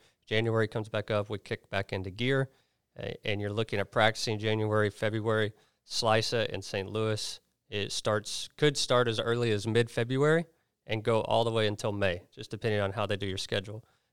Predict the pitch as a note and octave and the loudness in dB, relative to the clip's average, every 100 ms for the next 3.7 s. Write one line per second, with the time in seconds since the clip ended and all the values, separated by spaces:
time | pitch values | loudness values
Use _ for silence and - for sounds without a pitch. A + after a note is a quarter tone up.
0 | _ G#2 G#2 G2 F#2 - _ _ _ _ | _ -4 0 0 -2 -10 _ _ _ _
1 | _ - B2+ B2 D3 B2+ A#2+ B2 A#2+ B2 | _ 0 2 2 4 4 4 0 0 0
2 | A#2+ C3+ A#2 A#2+ A#2+ B2 - A#2 B2+ A#2+ | 2 2 4 6 6 4 2 2 2 2
3 | A#2 - B2 A#2+ A#2+ A#2 - | -2 0 2 2 0 -2 -12